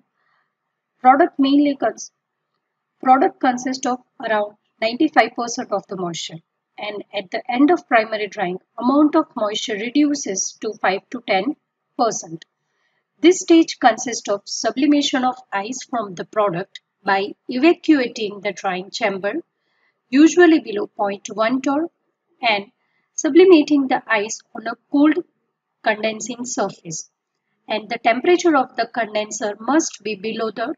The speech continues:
temperature of the product. Sometimes condensers are kept in a same chamber, and sometimes they are kept in a connected chamber. During primary drying, the temperature of the product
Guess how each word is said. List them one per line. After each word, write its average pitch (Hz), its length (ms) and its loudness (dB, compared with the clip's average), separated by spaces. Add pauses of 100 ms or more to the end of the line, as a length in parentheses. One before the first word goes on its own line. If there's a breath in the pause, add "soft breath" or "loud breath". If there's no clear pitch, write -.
temperature 196 560 -4
of 180 160 -8
the 240 200 -2 (400)
product. 175 360 -4 (800)
Sometimes 339 500 4
condensers 277 840 0
are 202 240 0
kept 214 380 -8
in 208 100 -8
a 208 80 -6
same 254 320 -4
chamber, 269 380 -4 (580)
and 214 220 -8
sometimes 285 640 0
they 220 100 -2
are 202 240 0 (600 loud breath)
kept 262 480 2
in 220 120 -12
a 208 120 -6
connected 208 580 -4 (300)
chamber. 165 400 -6 (880)
During 370 320 4
primary 226 420 2
drying, 180 340 -4 (240)
the 214 120 -4
temperature 311 500 2
of 220 160 -2
the - 120 -6
product 185 460 -6